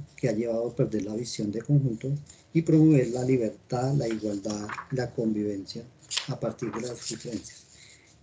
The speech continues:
Y ahora sí, finalmente, interactuar con el cambio cultural.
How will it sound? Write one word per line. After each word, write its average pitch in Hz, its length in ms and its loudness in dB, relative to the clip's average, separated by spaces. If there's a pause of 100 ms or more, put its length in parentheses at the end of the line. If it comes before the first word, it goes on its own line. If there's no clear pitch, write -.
(280)
Y 160 80 8
ahora 160 140 8
sí, 156 160 6
finalmente, 147 520 8
interactuar 123 640 4
con 139 120 4
el 131 100 2
cambio 110 360 -2 (440)
cultural. 123 580 6